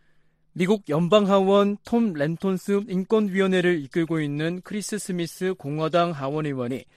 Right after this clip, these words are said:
탈북 어민들의 강제 북송 장면이 담긴 사진에 대해 충격과 경악을 금치 못한다고 밝혔습니다. 한국 문재인 전임 정부가 북한 정권의 잔혹 행위에 가담한 것이라고 강하게 비판했습니다.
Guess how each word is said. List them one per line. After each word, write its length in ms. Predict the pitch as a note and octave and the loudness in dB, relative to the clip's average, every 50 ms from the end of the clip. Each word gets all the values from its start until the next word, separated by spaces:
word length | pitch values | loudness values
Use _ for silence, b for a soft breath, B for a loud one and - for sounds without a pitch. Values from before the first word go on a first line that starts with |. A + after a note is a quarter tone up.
| _ | _
탈북 340 | - - G#3 G#3 F#3 A3 G3 | -8 -4 -4 -2 -2 -2 -2
어민들의 560 | G3+ F#3+ F#3+ F#3 F3+ D#3+ F3 F3 F3+ F3+ F#3+ F#3+ | 0 0 0 0 0 0 2 4 4 4 4 2
강제 380 | - - D3 D#3+ D#3+ D#3+ G3 | 0 -6 -4 -4 0 0 0
북송 400 | F#3+ F3+ F#3 - - G3 F#3 F3+ | 0 -2 -6 -6 -4 -2 -2 -2
장면이 400 | F3 F3 E3 D#3+ D#3 D3+ D#3 D3 | -2 -2 -2 -2 -2 -2 -2 -2
담긴 400 | D3 D3 C#3 C3 B2+ D3+ E3+ F3+ | -4 -4 -6 -6 -6 -6 -6 -6
사진에 400 | F#3 - G3 F3+ F3+ F#3 F3+ F3 | -6 -8 -8 -6 -4 -2 -2 -2
대해 320 | D3 C3+ B2 B2 B2+ - - b b b b b b | -2 -2 -4 -4 -6 -8 -10 b b b b b b
충격과 680 | - - G3+ G3 F#3 F#3+ F3+ - _ G3 F#3 F#3 F#3+ | -6 -2 -2 2 2 0 0 0 _ 2 4 4 4
경악을 500 | F#3 - D3 D3+ D#3+ D#3+ D3+ E3 F#3 F#3+ | 2 0 -4 -2 -2 0 0 0 -2 -4
금치 320 | - - E3 D#3+ - - | -4 -6 -6 -6 -6 -6
못한다고 680 | F3 C#3 C3+ C#3+ - F3+ F3+ F3+ D#3+ E3 D#3 C#3 D3 C#3+ | -8 -8 -8 -10 -6 -6 -6 -4 -2 -2 -2 -2 -4 -6
밝혔습니다. 680 | - C3 A#2+ - A2 G2+ - - G2 F#2 F2+ G2+ - - - - _ _ _ _ _ _ _ _ _ _ _ _ _ _ _ _ _ _ | -6 -6 -12 -12 -12 -14 -12 -12 -12 -10 -8 -10 -10 -10 -16 -20 _ _ _ _ _ _ _ _ _ _ _ _ _ _ _ _ _ _
한국 380 | _ - F3 F3+ F3+ G#3 G#3 F3+ | _ -2 0 0 2 0 -2 -2
문재인 580 | E3 F3 F#3 F3+ D#3+ F#3+ G3 G3+ G#3 G#3 G3+ F#3+ | -4 -2 -2 0 2 4 4 4 4 2 0 0
전임 320 | F3 E3+ E3+ F3+ F#3+ F#3 | 0 0 0 0 0 0
정부가 460 | F3+ E3+ D#3 D3 D3 D#3 D3 - - b b b b _ | 0 -2 -2 -2 0 0 0 0 0 b b b b _
북한 280 | - E3+ - G3+ G3 F#3 | -14 -4 0 2 2 4
정권의 520 | G3 F#3+ F3+ F#3+ F#3 F3+ F#3 F#3 F#3+ F#3+ | 2 0 2 2 2 4 6 4 4 4
잔혹 440 | - - - B2+ D3+ F3+ G3 F#3 - | 0 -4 -4 -2 -2 -2 -2 -2 -2
행위에 400 | F#3+ F#3 F#3 F3+ F3+ F3+ F#3 F#3+ | -4 -2 0 0 2 2 2 0
가담한 500 | - - D3 C3+ D#3 D#3+ E3 E3 E3 D#3+ | 0 -4 -4 -2 -2 0 0 0 0 -2
것이라고 640 | D3+ C#3+ C3+ - C#3 C3+ C3 B2+ - D3+ D#3+ E3+ D#3+ | -4 -4 -6 -6 -6 -6 -6 -4 -2 -2 -2 -2 -2
강하게 500 | - - D3 D#3 D#3+ D#3+ D3+ E3+ E3 D#3+ | -6 -8 -4 -2 -2 0 2 2 2 2
비판했습니다. 840 | - - D3+ C#3 - D3 B2 A2+ G2+ - G#2+ F#2 F2+ - - - - | 0 -4 -10 -8 -6 -6 -6 -6 -8 -10 -14 -14 -12 -12 -12 -14 -14